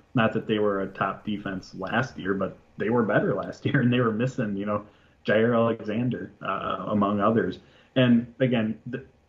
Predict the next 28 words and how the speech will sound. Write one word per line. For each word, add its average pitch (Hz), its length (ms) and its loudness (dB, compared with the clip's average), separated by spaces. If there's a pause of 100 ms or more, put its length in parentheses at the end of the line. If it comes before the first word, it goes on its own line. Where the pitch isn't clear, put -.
(520)
looking 151 460 4
back 107 300 2
at 92 240 -2
it, 92 180 -8 (180)
you 113 100 -4
know, 98 360 -4 (500)
realistically, 120 680 2
we 101 120 -2
should 107 220 -2
have 98 100 -4
expected, 95 600 -4 (120)
all 107 80 0
right, 92 260 -2
Rasul 101 400 0
Douglas 92 400 -2
is 98 80 -6
gonna 92 200 -4
take - 240 -2
a - 60 -10
step - 300 -4
back. - 340 -6 (200)
Devondre 98 440 2
Campbell's 95 320 -2
gonna 95 180 -2
take 98 220 -4
a - 60 -4
step - 280 -2
back. 87 280 -6